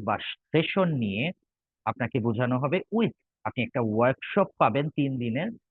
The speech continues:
তিন দিনের তিন ওয়ার্কশপে আপনার যে প্রসেসিং আছে আপনার নিজের সার্ভিসের জন্য, আপনার বিজনেসে, সেই সে-, সেটআপটা আপনি আমার সাথে করে ফেলতে পারবেন। তো এতে দ্বারা আপনার ক্লায়েন্ট পাওয়া নিয়ে ইনশাল্লাহ আর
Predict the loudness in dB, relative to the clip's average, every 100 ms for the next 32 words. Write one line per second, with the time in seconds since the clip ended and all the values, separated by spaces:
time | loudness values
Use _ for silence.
0 | _ -4 0 2 2 0 -2 -2 0 2
1 | 4 4 2 -4 0 0 2 0 0 0
2 | 2 4 2 2 _ _ -2 0 -2 -4
3 | -4 -2 -4 -2 0 0 2 2 4 4
4 | 2 2 0 -2 -4 -4 -4 0 0 0
5 | -2 0 -2 -2 -6 0 0 0 _ _
6 | -12 2 4 4 0 2 2 0 -6 0
7 | 2 2 0 2 2 2 2 4 2 0
8 | -2 0 -2 -6 _ 2 6 6 4 0
9 | -2 -4 -4 -6 0 0 2 0 -2 0
10 | 2 2 2 2 4 2 2 0 -2 -2
11 | 2 2 2 0 0 0 0 0 -2 -2
12 | -2 0 0